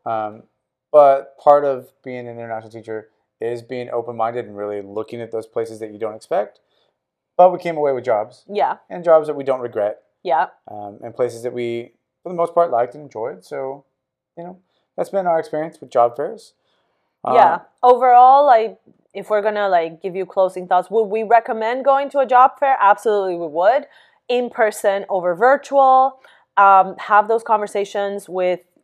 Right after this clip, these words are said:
Speaker 2: whoever you're working with in your platform on what fair is good for you and your experience and what you're looking for and all of that. But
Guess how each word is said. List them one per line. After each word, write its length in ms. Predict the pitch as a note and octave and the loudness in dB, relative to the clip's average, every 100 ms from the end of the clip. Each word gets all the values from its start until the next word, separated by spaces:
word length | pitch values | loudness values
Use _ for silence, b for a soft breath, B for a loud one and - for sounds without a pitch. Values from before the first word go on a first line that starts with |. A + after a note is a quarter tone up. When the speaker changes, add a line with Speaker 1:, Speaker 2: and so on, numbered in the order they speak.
| _ | _
Speaker 2:
whoever 260 | - G3 G3 | 2 4 2
you're 180 | F#3+ F#3+ | -2 -4
working 320 | F3 F3+ G3 | -4 -6 -8
with 160 | F#3 F#3 | -8 -8
in 140 | F3 | -10
your 100 | E3 | -12
platform 540 | E3 G3+ - G#3+ F#3+ | 0 2 2 -2 -4
on 260 | F#3 E3+ E3+ | -4 -8 -4
what 260 | E3+ E3+ - _ | -2 -2 -6 _
fair 400 | _ F#3 F3 F3 | _ -2 0 0
is 220 | E3+ E3 | -4 -8
good 200 | E3 B3+ - | -4 -4 -2
for 120 | D4 | -4
you 540 | A#3+ B3+ B3+ B3 B3 | -2 -2 -2 0 0
and 300 | F#3 E3 E3+ - _ _ _ | -2 -4 -10 -16 _ _ _
your 360 | F3 F3 E3+ E3+ | -4 0 2 0
experience 500 | E3+ - A3+ A3 G#3 | -4 -6 -2 -2 -4
and 100 | F#3+ | -8
what 100 | D#3+ | -8
you're 120 | F3 | -6
looking 340 | F3+ F#3 G3+ G3 | -4 -6 -8 -8
for 280 | G3 G3 | 0 2
and 180 | F#3+ F#3+ | 2 -2
all 240 | - F3+ F3+ | -4 -2 -2
of 120 | - | 0
that. 380 | F3 E3+ E3+ - - | 2 4 2 -4 0
But 520 | F3+ E3 D#3+ D#3+ D3+ | 4 4 4 0 -6